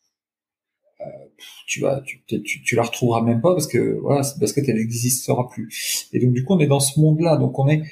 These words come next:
quand même dans un, dans un monde où, si on veut faire que du testing, on est obligé, euh, de rester, euh, dans la, dans, dans, dans l'instant T, en fait. Euh, on, on peut pas, on, on peut,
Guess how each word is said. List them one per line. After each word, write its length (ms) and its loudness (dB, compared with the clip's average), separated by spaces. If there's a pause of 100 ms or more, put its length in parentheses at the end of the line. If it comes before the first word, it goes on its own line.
(160)
quand 120 0
même 160 4
dans 220 2
un, 200 4
dans 320 -4
un 80 2
monde 520 2
où, 220 -2
si 260 -4
on 120 2
veut 140 2
faire 440 -2
que 120 2
du 240 2
testing, 680 0 (300)
on 180 2
est 260 0
obligé, 880 2
euh, 720 2 (160)
de 120 0
rester, 840 2
euh, 580 2
dans 180 2
la, 600 2 (380)
dans, 260 -8 (120)
dans, 520 -4 (280)
dans 120 2
l'instant 400 4
T, 220 2
en 100 0
fait. 380 -4 (120)
Euh, 60 -12 (640)
on, 280 -20
on 120 -20
peut 120 -8
pas, 320 2 (380)
on, 140 -14 (260)
on 60 -2
peut, 240 -4